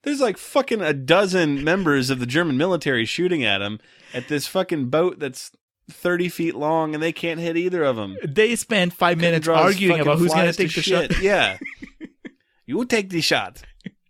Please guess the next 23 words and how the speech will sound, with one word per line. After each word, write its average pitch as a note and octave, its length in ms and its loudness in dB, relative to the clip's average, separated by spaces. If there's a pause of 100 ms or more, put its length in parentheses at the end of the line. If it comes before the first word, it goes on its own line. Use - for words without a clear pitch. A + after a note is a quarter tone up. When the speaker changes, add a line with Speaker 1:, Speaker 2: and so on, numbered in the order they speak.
(1040)
Speaker 1:
And E3+ 120 2
then G3 80 -2
the F#3 80 2
one G3 260 0
fucking F3+ 380 0
doofus E3+ 340 0
who D3+ 80 -4
finally E3 300 -4
lines D3+ 260 -4
it D3 60 0
up F3 120 2
is C#3+ 80 -16
about C#3+ 200 -4
to C#3+ 80 -8
kill D3+ 260 -2
Humphrey D3 260 -4
Bogart. C#3+ 320 -2
The B2+ 80 -6
sun C#3+ 320 0
gets A#2+ 220 -2
in A2+ 80 -2
his G2+ 140 -2
eyes. F#2+ 420 -4